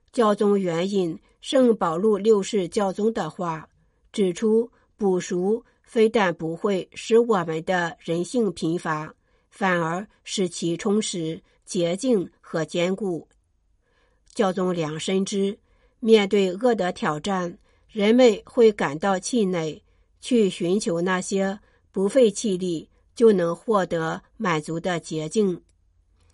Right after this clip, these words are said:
教宗提醒众人警惕财富、名声与权力的欺骗。耶稣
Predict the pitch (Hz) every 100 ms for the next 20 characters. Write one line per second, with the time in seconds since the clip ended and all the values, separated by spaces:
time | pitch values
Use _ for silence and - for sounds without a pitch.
0 | _ _ - 202 190 185 185 180 180 190
1 | 165 196 180 170 160 165 - _ - 226
2 | 190 220 254 190 175 147 - 208 165 -
3 | _ - 180 185 214 240 226 247 _ _
4 | - 202 180 165 - - - 165 156 202
5 | 196 156 - 190 185 220 190 160 - _
6 | _ _ _ _ _ _ _ _ _ _
7 | 214 208 208 202 196